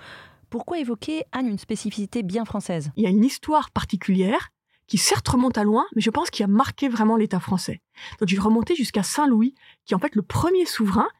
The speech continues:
Speaker 2: à avoir tenté de bâtir un budget centralisé. Et Saint-Louis avait développé une philosophie bien particulière de la fiscalité. Pour lui, l'acceptation des prélèvements dépendait de la compréhension des contribuables de l'utilité des impôts,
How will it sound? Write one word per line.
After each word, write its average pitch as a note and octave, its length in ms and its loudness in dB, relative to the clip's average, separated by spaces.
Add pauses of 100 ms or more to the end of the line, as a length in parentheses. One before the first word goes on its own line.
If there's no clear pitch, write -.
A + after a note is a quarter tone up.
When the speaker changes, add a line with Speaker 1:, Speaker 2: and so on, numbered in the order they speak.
(320)
Speaker 2:
à G3+ 80 0
avoir G3+ 220 0
tenté C#4+ 340 0
de A#3+ 80 2
bâtir G#3 400 0
un G#3+ 80 4
budget G3 300 2
centralisé. A3 800 0 (480)
Et G#3+ 80 -2
Saint-Louis B3 340 2 (240)
avait F#3+ 180 2
développé A3 560 2
une G#3 160 2
philosophie G#3+ 560 0
bien B3 440 0
particulière C4+ 500 0
de A#3+ 80 0
la A3 60 2
fiscalité. G3 640 -2 (180)
Pour A3 140 -2
lui, C4 200 2
l'acceptation C#4+ 840 0
des A3 80 2
prélèvements F#3+ 640 2 (400)
dépendait G#3 400 2
de G3 80 0
la E3+ 100 2
compréhension C#4+ 720 0
des A3 140 2
contribuables G3+ 600 2
de F#3+ 100 2
l'utilité A#3+ 580 2
des F3 180 2
impôts, F#3 360 -2